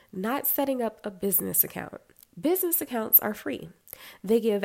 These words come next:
analytics so you can better understand your viewers. With these analytics, you can see other topics that your audience likes to view. If you are considering paid ads, you'll need a Pinterest business account for this. So make sure you completely set up your p-,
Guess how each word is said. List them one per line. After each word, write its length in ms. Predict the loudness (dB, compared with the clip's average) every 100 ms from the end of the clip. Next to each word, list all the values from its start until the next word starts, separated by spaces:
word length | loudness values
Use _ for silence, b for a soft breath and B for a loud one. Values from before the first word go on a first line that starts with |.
| 0
analytics 500 | -2 0 0 2 0
so 120 | 0
you 180 | -2 -6
can 360 | -4 -4 -6 B B
better 280 | -6 -4 -2
understand 560 | -2 -2 -4 -4 -4 -4
your 120 | -6
viewers. 460 | -4 -4 -4 -4 -2
With 200 | -2 0
these 260 | 0 0
analytics, 540 | -2 -6 -4 -4 0 0
you 100 | 0
can 140 | -2
see 320 | 2 0 0
other 160 | -4 -6
topics 540 | -10 -10 -10 -10 -6
that 180 | -4 -4
your 180 | -6 -8
audience 400 | -8 -8 -4 -2
likes 280 | -2 -4 -4
to 100 | -4
view. 320 | -4 -8 -10 B B B B
If 240 | -2 -2 -2
you 140 | -2
are 120 | 0 -2
considering 680 | -2 4 4 4 2 0 -4
paid 340 | -4 -6 -4
ads, 380 | -4 -4 0 0
you'll 160 | 0 -4
need 220 | -4 -4
a 40 |
Pinterest 560 | -4 -6 -6 -6 -6 -8 -12 -6
business 340 | -2 0 0
account 300 | 0 -2 -6
for 140 | -6 -4
this. 420 | -2 -2 -2 -6 B B B
So 260 | -4 -2 -2
make 380 | -4 -4 -4 -4
sure 220 | -4 -4
you 240 | -2 -4
completely 760 | -4 -6 -8 -6 -6 -4 -6 0
set 320 | 0 0 -2
up 180 | -4 -6
your 300 | -4 -4 -6
p-, 160 | -12